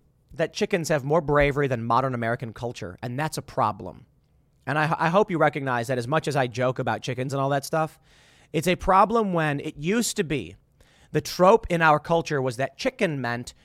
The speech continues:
you were scared. They'd run away, they'd freak out,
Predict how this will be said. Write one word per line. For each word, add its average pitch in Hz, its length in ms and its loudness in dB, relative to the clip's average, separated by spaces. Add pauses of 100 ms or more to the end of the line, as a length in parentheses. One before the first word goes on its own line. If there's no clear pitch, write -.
you 139 160 -4
were 113 160 -4
scared. - 680 -8 (500)
They'd 165 200 0
run 143 260 2
away, 151 380 2
they'd 127 220 -6
freak 135 320 -8
out, 101 200 -6